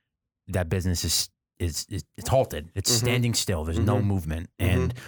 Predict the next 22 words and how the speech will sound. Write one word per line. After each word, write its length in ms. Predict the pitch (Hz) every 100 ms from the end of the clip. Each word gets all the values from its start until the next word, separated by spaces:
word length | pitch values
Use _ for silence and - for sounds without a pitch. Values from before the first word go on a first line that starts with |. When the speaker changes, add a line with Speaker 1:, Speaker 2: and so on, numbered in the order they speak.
| - - - _ - _ _ 98
Speaker 1:
man, 320 | 92 95 90
it's 160 | 92 -
so, 300 | - 107 107
it's 200 | 98 113
like 160 | 104
a 60 | 95
slap 480 | - - 92 90 98
in 100 | 87
the 60 |
face 300 | 85 87 80
sometimes 640 | - 98 95 98 107 120 -
because, 260 | 110 107
like, 100 | 127
Speaker 2:
Mm-hmm. 40 | 113
Speaker 1:
you 60 |
don't 160 | 117 98
realize 500 | 104 160 117 87 82
it 120 | 90 95
until 300 | 92 - 110
you're 160 | 90
doing 420 | 82 104 123 120 82
it. 240 | 78